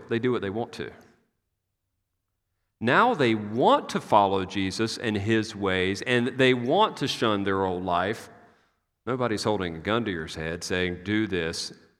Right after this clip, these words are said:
so you can have eternal life." Notice that phrase. Uh,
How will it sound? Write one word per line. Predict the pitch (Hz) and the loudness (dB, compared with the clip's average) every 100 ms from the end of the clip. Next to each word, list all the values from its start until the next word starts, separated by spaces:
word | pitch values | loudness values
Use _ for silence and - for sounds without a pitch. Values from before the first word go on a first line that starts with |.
| _ _ _ _ - | _ _ _ _ -6
so | - 101 | -2 0
you | 95 98 | -2 -4
can | 101 | -4
have | 92 92 | -2 -2
eternal | 90 - 98 85 | -4 -6 -6 -4
life." | 92 123 90 - - _ _ _ _ _ _ _ _ _ _ _ _ - | -4 -4 -4 -12 -20 _ _ _ _ _ _ _ _ _ _ _ _ 2
Notice | 220 302 | 2 4
that | 330 | 2
phrase. | - 233 107 | 4 4 6
Uh, | 143 | 4